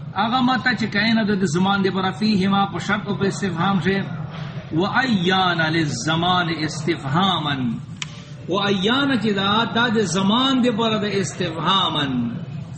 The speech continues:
دا د استفهام په تور باندې استعمال لري. قالو دی ویلي دي چې لفظ د ایان چې کیند دا مستعمل لري په استفهام شه. د امور عظام نه. لوی لوی امرینه چې پاشه د استعمال لري استفهام دی پر لکه ایان یوم الدین.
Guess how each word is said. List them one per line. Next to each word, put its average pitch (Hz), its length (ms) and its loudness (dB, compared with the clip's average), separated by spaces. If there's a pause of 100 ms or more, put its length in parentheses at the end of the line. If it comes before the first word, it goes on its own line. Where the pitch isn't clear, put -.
(380)
دا 240 180 2
د 240 80 0
استفهام 226 580 0
په 208 120 0
تور 202 160 2
باندې 180 200 -2
استعمال 147 340 -4
لري. 123 240 -4 (760)
قالو 247 280 0
دی 254 220 2
ویلي 262 260 0
دي 247 140 -2
چې 240 140 2
لفظ 254 260 -2
د 226 60 -2
ایان 226 500 0
چې 214 100 2
کیند 214 280 4
دا 254 100 2
مستعمل 220 560 0
لري 254 240 0
په 220 100 2
استفهام 202 580 0
شه. 160 240 -2 (440)
د 170 40 2
امور 226 380 4
عظام 196 580 0
نه. 151 140 -2 (540)
لوی 285 360 2
لوی 262 200 0
امرینه 220 460 2
چې 247 280 -2
پاشه 240 300 2
د 240 60 0
استعمال 233 460 0
لري 226 200 2
استفهام 185 440 0
دی 220 100 0
پر 208 180 0
لکه 202 280 0
ایان 240 400 2
یوم 220 320 2
الدین. 165 460 -2